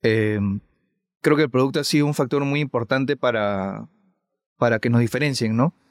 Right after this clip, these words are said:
Eh, ahorita estamos trabajando con la Universidad Cayetano, estamos trabajando con científicos directamente, ¿no? Que nos ayudan al tema de investigación. Estamos, ya hace cerca de un año venimos re-,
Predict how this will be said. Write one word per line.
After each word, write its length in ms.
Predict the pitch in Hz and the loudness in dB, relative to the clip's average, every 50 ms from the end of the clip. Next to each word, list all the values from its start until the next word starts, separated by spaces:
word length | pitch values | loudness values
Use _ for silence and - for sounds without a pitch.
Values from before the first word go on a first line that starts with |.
| _ _ _ _ _ _ _ _ _ _ _ _ _ - | _ _ _ _ _ _ _ _ _ _ _ _ _ -2
Eh, 420 | 117 117 113 110 110 107 107 107 107 107 107 104 104 104 104 - - _ _ _ - | 0 2 2 2 0 0 0 -2 -2 -2 -2 -2 -2 -4 -6 -8 -12 _ _ _ -2
ahorita 240 | 131 123 131 135 147 | 0 0 2 2 0
estamos 300 | 131 - 143 143 139 - | -2 -2 -2 -2 0 0
trabajando 420 | 143 127 120 113 139 135 139 139 | 0 0 0 -2 -2 -2 -2 -2
con 580 | - 131 123 120 117 117 110 110 110 110 113 113 | -2 -2 0 0 0 -2 -2 -4 -4 -4 -2 -2
la 100 | 117 117 | 0 0
Universidad 380 | 117 120 117 110 - 120 117 | 0 -2 -2 -2 0 -2 0
Cayetano, 920 | - 131 127 113 110 - 135 139 139 131 127 127 127 127 131 127 127 127 | 0 0 -2 -2 -2 -2 -2 -2 0 0 2 2 2 2 0 0 -2 -4
estamos 320 | 120 - - 120 120 120 - | -4 -4 -4 -4 -4 -2 -2
trabajando 500 | 127 117 113 107 - 123 127 131 127 113 | -2 -2 -2 -2 -2 -2 -2 0 0 0
con 300 | 123 117 110 110 110 110 | 0 -2 -2 -2 -2 -2
científicos 680 | - 123 117 110 135 135 143 135 151 151 151 - - _ _ _ _ _ _ _ _ _ _ _ - | -2 -2 0 0 0 -2 -2 0 0 -2 -2 -4 -10 _ _ _ _ _ _ _ _ _ _ _ -4
directamente, 720 | - 110 131 139 160 160 180 175 196 202 170 135 117 123 | 0 2 4 4 4 2 2 2 2 2 2 0 0 0
¿no? 260 | 120 135 151 202 214 | 2 2 2 2 2
Que 100 | 196 156 | 0 -2
nos 160 | 127 123 117 - | -2 -2 0 0
ayudan 380 | 120 123 131 143 143 151 147 | 0 2 2 2 2 2 0
al 120 | 131 117 101 | 0 0 -2
tema 220 | 135 135 139 143 | -2 -2 -2 -2
de 80 | 143 139 | -2 -2
investigación. 1120 | 131 127 - - 117 113 110 - 139 143 147 143 143 143 139 139 139 135 131 131 123 - - - | -2 -2 -2 -2 -4 -2 -2 -2 0 0 0 0 0 0 0 0 -2 -2 -2 -4 -6 -8 -10 -12
Estamos, 640 | - - - 135 135 139 135 135 131 - - - _ _ _ - | -8 -2 -2 0 0 0 -2 -2 -4 -8 -10 -12 _ _ _ -4
ya 240 | - 123 127 135 | 0 0 2 2
hace 260 | 135 139 - 151 123 - - | 2 0 0 -4 -4 -6 -8
cerca 320 | - - 139 135 123 139 | -4 -2 -2 0 0 0
de 40 | 135 | 0
un 80 | 135 139 | 0 0
año 200 | 139 143 143 135 | -2 0 0 0
venimos 340 | 123 123 127 131 135 135 | 2 2 2 0 0 0
re-, 80 | 143 | -2